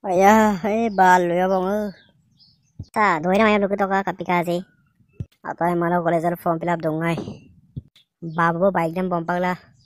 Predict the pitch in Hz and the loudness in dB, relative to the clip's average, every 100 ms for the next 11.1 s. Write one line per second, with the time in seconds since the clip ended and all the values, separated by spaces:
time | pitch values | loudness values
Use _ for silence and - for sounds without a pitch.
0 | _ _ _ _ _ - 151 156 156 170 | _ _ _ _ _ -14 -4 -4 -2 -4
1 | 156 160 165 151 151 151 143 143 - _ | -4 -6 -6 -6 -6 -6 -8 -10 -18 _
2 | _ _ _ - - - - 180 180 - | _ _ _ -20 -20 -20 -12 -8 -8 -2
3 | 196 208 _ _ _ _ _ _ _ _ | 0 0 _ _ _ _ _ _ _ _
4 | - 214 202 196 202 196 185 202 214 196 | -6 -2 -2 0 2 2 4 6 6 6
5 | 190 196 196 190 175 180 180 180 185 180 | 4 4 2 2 2 2 2 2 2 4
6 | 170 180 - - - 151 160 165 156 160 | 4 2 -2 -10 -6 0 0 2 2 2
7 | 160 180 - - _ _ _ _ - - | 4 4 4 -12 _ _ _ _ -16 -16
8 | _ _ _ - 180 196 202 180 180 185 | _ _ _ -10 -4 0 0 2 2 0
9 | 190 196 190 196 185 - _ _ - 180 | 0 2 2 2 -2 -10 _ _ -6 -2
10 | 185 185 165 170 185 170 151 156 147 - | -2 0 0 0 0 0 0 -4 -6 -10
11 | - | -18